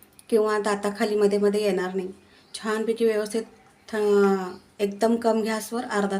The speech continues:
तास कमीत कमी शिजवून घ्यायची. थांब. आता बघूया आपण हे शिजले का.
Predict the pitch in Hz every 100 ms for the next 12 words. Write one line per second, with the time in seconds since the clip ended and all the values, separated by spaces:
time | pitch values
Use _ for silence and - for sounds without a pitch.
0 | 202 214 - 196 202 202 202 233 220 190
1 | 175 180 - - _ _ _ _ _ _
2 | _ - - - - 240 190 - - -
3 | - - - - - - - - - -
4 | - - - - - - - 233 233 247
5 | 254 240 233 277 - 233 - 220 190 208
6 | 214 226